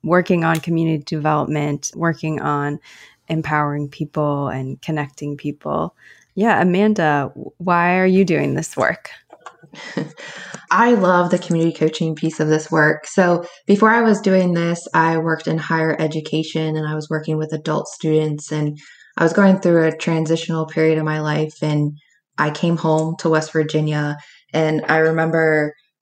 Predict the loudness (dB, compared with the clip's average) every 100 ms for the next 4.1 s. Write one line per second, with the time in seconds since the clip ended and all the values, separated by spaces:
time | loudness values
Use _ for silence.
0 | _ _ 0 4 4 2 0 0 2 0
1 | 0 0 0 -2 0 0 -2 -2 0 2
2 | 2 2 2 2 2 2 4 6 4 0
3 | -2 0 0 -2 -2 -2 0 -2 -4 -8
4 | -8